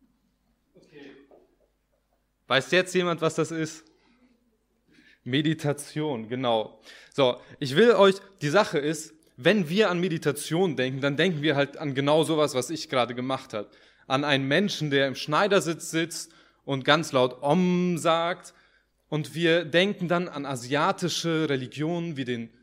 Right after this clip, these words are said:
Buddhismus oder den Hinduismus. Und wenn wir jetzt hören, Meditation, eine christliche Disziplin, dann fragen wir uns, okay, eigentlich hat das in der Kirche nichts zu suchen.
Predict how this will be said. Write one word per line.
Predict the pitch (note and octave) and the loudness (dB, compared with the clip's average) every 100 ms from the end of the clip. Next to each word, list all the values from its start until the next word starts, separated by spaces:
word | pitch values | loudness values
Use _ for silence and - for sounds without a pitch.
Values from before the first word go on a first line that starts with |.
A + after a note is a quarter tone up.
| _ _ | _ _
Buddhismus | D#3 D#3+ D#3+ D#3 D3 D3 D3+ D3+ | -6 -2 -2 -2 -4 -4 -4 -6
oder | B2 A#2 | -6 -4
den | A#2+ | -6
Hinduismus. | A2+ F3 A3 D3 C3+ - C#3 E3 - - - _ _ _ _ _ _ _ _ _ | -4 -2 0 0 -2 -4 -2 -2 -4 -14 -20 _ _ _ _ _ _ _ _ _
Und | F3 E3 D#3+ - _ _ _ _ _ _ _ | 2 2 -2 -12 _ _ _ _ _ _ _
wenn | B2+ D3+ F3 F3 - _ _ _ _ _ | -2 0 0 -6 -14 _ _ _ _ _
wir | C#3+ C#3 | -10 -2
jetzt | D3 D3 | -2 0
hören, | D#3+ F3+ D3+ | 2 2 2
Meditation, | C#3 D#3 C#3+ B2+ - D#3 F#3 G#3+ | -2 -4 -4 -8 -6 -2 -2 -2
eine | - C#3 C3+ | -6 -6 -6
christliche | C3+ F#3 G#3+ - E3 C3+ | -4 -2 -2 -4 -6 -4
Disziplin, | C3 - D3 - D3 - _ - D#3+ G3+ | -4 -4 -8 -8 -14 -14 _ -6 -4 -4
dann | F3 | -6
fragen | C3+ D3 D3+ | -6 -2 -2
wir | D#3+ | 0
uns, | D#3+ D#3+ - _ _ | -2 -4 -12 _ _
okay, | C#3+ - E3 D3 | -14 -4 0 0
eigentlich | - E3 G#3 - F3 | 0 0 0 -2 -2
hat | E3 | 0
das | E3+ D#3+ | 0 0
in | D3+ | -4
der | C3 | -6
Kirche | - F#3+ F#3 | -2 -2 0
nichts | D#3+ D3+ - | -4 -6 -6
zu | D#3 | -4
suchen. | D3+ D#3+ - | -2 -4 -6